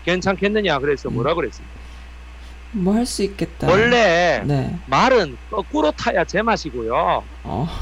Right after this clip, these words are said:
Speaker 1: 기차는 지붕에 올라타야 제맛입니다.
Speaker 2: 오 마이 갓,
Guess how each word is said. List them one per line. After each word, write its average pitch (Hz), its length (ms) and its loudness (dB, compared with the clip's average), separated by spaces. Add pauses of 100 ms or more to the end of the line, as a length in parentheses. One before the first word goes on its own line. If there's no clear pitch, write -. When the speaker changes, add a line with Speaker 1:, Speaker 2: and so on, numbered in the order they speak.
(280)
Speaker 1:
기차는 226 640 0
지붕에 240 420 -2
올라타야 220 640 2
제맛입니다. 180 580 -2
Speaker 2:
오 180 160 0
마이 127 140 0
갓, 120 600 -2